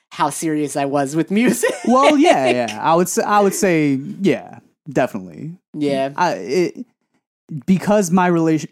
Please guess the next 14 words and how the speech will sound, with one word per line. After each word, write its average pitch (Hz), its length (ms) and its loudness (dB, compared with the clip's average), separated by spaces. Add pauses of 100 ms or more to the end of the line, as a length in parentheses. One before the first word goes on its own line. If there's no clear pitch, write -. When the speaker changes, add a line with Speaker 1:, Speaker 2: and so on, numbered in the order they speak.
Speaker 2:
because 165 380 -2
my 151 220 0
music 143 400 -4
journey 139 280 -2
started 139 380 -2
at 131 160 -2
a 127 40 -2
young 123 260 0
age, 120 380 -4
it's, 117 360 -6
it's 127 520 -8
more 143 200 -2
just, 131 320 -8
like, 120 280 -8